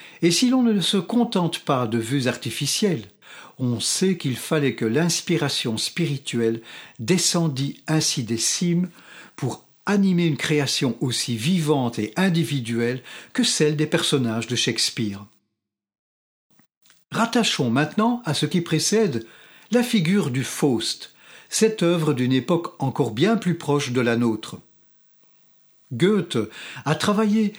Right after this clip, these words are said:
soixante ans à la création de cette œuvre, dépositaire de ses plus hautes aspirations,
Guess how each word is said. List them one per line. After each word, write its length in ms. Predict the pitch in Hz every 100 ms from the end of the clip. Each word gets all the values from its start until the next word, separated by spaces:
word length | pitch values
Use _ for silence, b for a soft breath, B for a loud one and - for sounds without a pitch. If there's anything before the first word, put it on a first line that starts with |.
| B
soixante 640 | - - 247 - 180 -
ans 80 | 113
à 40 | 113
la 120 | 123
création 520 | - 160 151 - 165
de 80 | 123
cette 280 | - 120 131
œuvre, 340 | 113 95 - B B B B 143
dépositaire 800 | 135 131 120 113 - 180 208 156
de 100 | 117
ses 220 | - 117
plus 340 | - - 160
hautes 260 | 156 240 165
aspirations, 840 | 160 - 165 147 135 - 120 143